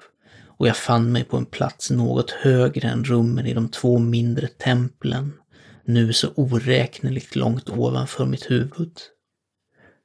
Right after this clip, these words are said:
Jag kunde inte riktigt stå, men kunde knäböja upprätt,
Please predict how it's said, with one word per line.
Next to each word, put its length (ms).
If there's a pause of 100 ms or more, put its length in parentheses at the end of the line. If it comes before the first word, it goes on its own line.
(240)
Jag 120
kunde 240
inte 200
riktigt 540
stå, 640 (640)
men 140
kunde 180
knäböja 800
upprätt, 960